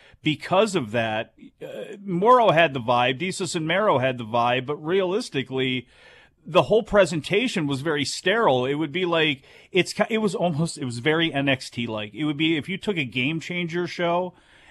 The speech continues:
and took that from Atlantic City and then dropped it into,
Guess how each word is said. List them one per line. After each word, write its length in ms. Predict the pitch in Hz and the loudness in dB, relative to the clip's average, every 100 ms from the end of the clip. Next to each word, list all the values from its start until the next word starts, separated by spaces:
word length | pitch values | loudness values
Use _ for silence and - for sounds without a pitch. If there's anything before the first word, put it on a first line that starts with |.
| - | -4
and 220 | 143 135 | -4 0
took 260 | 208 202 147 | -2 -2 0
that 280 | 156 180 | 0 0
from 180 | - 160 | -2 -4
Atlantic 400 | 147 151 160 151 | -2 -2 -2 -4
City 400 | - 165 156 156 | -4 -4 -2 -4
and 180 | 143 139 | -4 -2
then 160 | 143 127 | -2 -2
dropped 440 | 131 147 170 - | 0 2 2 0
it 160 | 156 139 | -2 -2
into, 640 | 156 143 151 135 131 117 | -4 -4 -2 0 0 -4